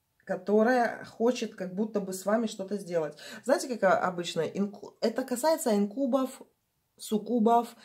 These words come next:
это может быть какой-нибудь домовой, который хотел бы с вами чё-то провернуть, понимаете? Но и в-, и вы начинаете испытывать страх из-за этого.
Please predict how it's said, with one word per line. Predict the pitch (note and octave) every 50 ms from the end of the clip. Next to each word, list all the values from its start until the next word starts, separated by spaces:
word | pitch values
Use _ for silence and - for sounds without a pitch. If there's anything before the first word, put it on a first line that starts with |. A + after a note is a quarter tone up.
| - - _ _
это | - G#3+ G#3+ G#3
может | G3 F#3+ F#3+ F#3+ F3+ F3+
быть | G3 F#3+ -
какой-нибудь | - - - G#3 G3+ F#3 F#3 F3+ D#3
домовой, | D#3 F#3 F#3 F#3+ F3+ F3+ F3 F#3 G#3 A3 A3+ A3+
который | A3+ - F#3 F#3 G3 A3 A3 G#3 G#3 G3+
хотел | G3+ - - F#3+ F#3+ F#3 - B3 C4+ C#4+
бы | B3 A#3 D4
с | F#3+ - -
вами | G#3 G#3 A3 A#3 B3
чё-то | B3 - - A#3 G#3+ A3 -
провернуть, | - G#3 G#3 G#3+ G3 A3 A3+ G#3+ A3 A3+ A3+ A3 G#3+ F3+ - - - - - - F#3
понимаете? | - - - F#3 F#3+ G3+ A3 A#3+ C4+ C#4 C4+ - - - - _ _ _ _ _ - - - - - - - - - - -
Но | - G3 G#3 A3 A3+ A3
и | F#3+ A3 - G#3 G#3 G#3+ G#3+
в-, | G3 G3 G#3+
и | G#3 - G#3 G#3
вы | G#3 F#3 G#3+ C4+ E4+ F4+ E4 - - -
начинаете | F#3 F#3 F#3 - - - F#3+ G3+ A3+ B3+ C#4 C4+ - G#3
испытывать | - - - - A3 G#3+ G#3 G#3 G#3
страх | - - F#3+ G3+ G3+ -
из-за | G#3 F#3 F#3+ G3+
этого. | F#3+ F3 E3 - D3+ D3+